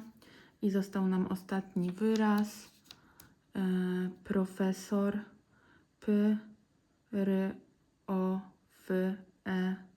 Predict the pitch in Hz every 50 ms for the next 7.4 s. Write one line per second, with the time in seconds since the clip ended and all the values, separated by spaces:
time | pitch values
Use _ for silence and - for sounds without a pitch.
0 | _ _ _ _ _ _ _ _ _ _ _ _ _ _ _ - - - - 185
1 | 185 185 190 - - - - 190 180 180 180 180 185 - - _ _ _ _ _
2 | _ _ _ _ _ - 170 156 156 - - - - 180 170 160 151 147 - -
3 | - - - - - - - - - - - 214 208 214 208 202 190 190 196 190
4 | 190 190 - - - 185 - - - - 190 180 180 180 180 - - 185 180 185
5 | 180 180 - - 202 196 196 190 185 190 190 185 185 185 185 180 180 175 170 -
6 | - 185 180 175 175 175 175 190 190 202 196 202 208 208 - - 208 202 202 202
7 | 202 202 202 - 240 254 254